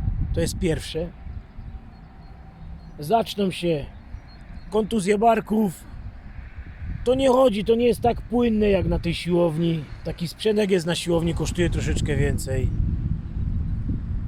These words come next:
Ta motywacja, która jest na siłowni, jest bezcenna.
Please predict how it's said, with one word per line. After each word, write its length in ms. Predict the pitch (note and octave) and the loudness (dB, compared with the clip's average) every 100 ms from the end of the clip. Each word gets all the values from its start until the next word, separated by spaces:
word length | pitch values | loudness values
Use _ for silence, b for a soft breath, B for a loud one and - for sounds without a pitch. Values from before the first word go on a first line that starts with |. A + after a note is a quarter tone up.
| - | 0
Ta 100 | E3+ | 2
motywacja, 580 | G3 - G#3+ A#3+ - G#3 | 2 2 4 4 4 0
która 240 | - G3 | 2 4
jest 120 | F#3+ | 4
na 100 | F3+ | 4
siłowni, 420 | E3+ E3+ E3+ D#3 D#3 | 2 2 2 0 0
jest 220 | D#3 - - - - - - - | 0 0 -2 -4 -6 -6 -6 -2
bezcenna. 760 | G3 - - E3+ D3+ D3 D3 | -2 -2 -4 -2 -2 0 -2